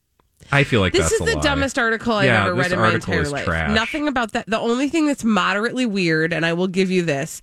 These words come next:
Speaker 2: is, uh, cinnamon on her watermelon, but I don't actually care about that.
Speaker 1: I think, you know, d-, uh, people put that to, uh, Tajín or Tajín. I don't know how you say it. Not Tajín, but
Speaker 2: Tajín. I think, I
Speaker 1: Yeah,
Speaker 2: think,
Speaker 1: Tajín.
Speaker 2: yeah.
Speaker 1: Um,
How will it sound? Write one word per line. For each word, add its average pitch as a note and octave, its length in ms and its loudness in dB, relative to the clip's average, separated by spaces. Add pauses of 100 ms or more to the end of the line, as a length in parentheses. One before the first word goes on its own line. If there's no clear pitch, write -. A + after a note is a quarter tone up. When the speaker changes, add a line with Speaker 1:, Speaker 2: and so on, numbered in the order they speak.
(380)
Speaker 2:
is, F#3+ 220 0
uh, G3+ 120 0 (100)
cinnamon F#3+ 760 0
on E3+ 220 0
her F3+ 160 -2
watermelon, A3+ 880 0 (500)
but A3 160 -2
I G#3 140 0
don't G#3 180 0
actually F3 460 -4
care - 360 -6 (400)
about D#3 280 -2
that. - 280 -10
Speaker 1:
I D3+ 120 4
think, A#3 280 0
you C3 140 2
know, A#2 160 2
d-, A#2+ 160 0
uh, F#2+ 360 -6
people C3 340 -4
put - 260 -4
that F#2 400 -2
to, F#2 400 0
uh, E2 300 -2
Tajín G#2 800 -4 (280)
or F#2+ 80 -20
Tajín. F#2+ 560 -2
I F#2+ 100 0
don't E2 120 0
know D#2+ 80 -2
how E2+ 60 0
you D#2 100 -2
say D2+ 240 -4
it. C#2+ 200 -4
Not G2+ 140 0
Tajín, D2+ 540 -4
but F3+ 100 -2
Speaker 2:
Tajín. F#3+ 380 -2
I A3+ 100 -4
think, E4+ 320 -8
I - 80 -20
Speaker 1:
Yeah, F3+ 60 0
Speaker 2:
think, B3 140 -4
Speaker 1:
Tajín. F#2+ 300 0
Speaker 2:
yeah. E3+ 180 0 (960)
Speaker 1:
Um, E2+ 220 -4